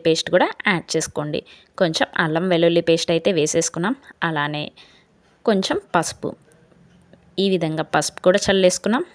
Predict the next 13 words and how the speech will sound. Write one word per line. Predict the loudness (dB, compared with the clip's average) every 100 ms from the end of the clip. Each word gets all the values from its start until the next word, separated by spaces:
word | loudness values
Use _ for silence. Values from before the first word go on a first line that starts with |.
| _ -12 -6
అల్లం | -4 -2
వెల్లుల్లి | -2 -2 -2 0
పేస్ట్ | 2 0 0
కూడా | -2 -2 _ -4
యాడ్ | -4 -4 -6
చేసేసుకున్నాము. | -6 -6 -6 -8 -10 -12 _ -20 -20 _ -8
ఇప్పుడు | 0 0 2 2
గరం | 4 2
మసాలా | -2 0 0
పొడి, | 0 -2 -4 -10 _ -10
ధనియాల | -4 -2 0 0
పొడి | 2 2 2
అయినా | 2 -2